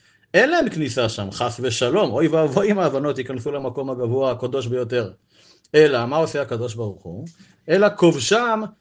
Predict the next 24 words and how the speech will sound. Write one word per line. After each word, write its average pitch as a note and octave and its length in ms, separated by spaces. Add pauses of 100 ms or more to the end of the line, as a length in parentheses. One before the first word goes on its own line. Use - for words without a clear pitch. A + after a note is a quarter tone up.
(140)
שלא E3+ 420
ייכנסו, F#3+ 680 (160)
כדכתיב, C#3+ 800
"לא D#3 300
יגורך D3+ 560
רע". C#3 400 (340)
"לא C3+ 180
יגור F3+ 520
במקומך E3+ 540
רע", F3 380
ככה C3+ 240
דרשו D3 280
במסכת C3+ 420
שבת. B2 460 (420)
אם D3 200
כן, G3+ 300
אין G#3+ 220
העוון D#3 640
שעושים C3 420
פה F3 180
בעולם D#3+ 360
הזה, G3+ 220
נכנס F#3+ 360
פנימה G3+ 420